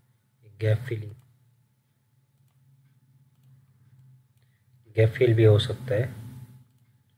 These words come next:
उसके बाद में ये वाला एक target निकल के आ रहा है।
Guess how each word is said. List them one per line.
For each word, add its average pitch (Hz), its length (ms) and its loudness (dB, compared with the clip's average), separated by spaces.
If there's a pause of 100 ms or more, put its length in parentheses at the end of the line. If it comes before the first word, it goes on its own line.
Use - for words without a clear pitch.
(360)
उसके - 220 -14
बाद 104 260 -4
में 117 240 -4 (760)
ये 107 200 -14
वाला 98 220 -6
एक 104 140 -4
target 104 340 -6
निकल - 200 -14
के - 100 -8
आ 110 100 -4
रहा 92 120 -8
है। - 140 -14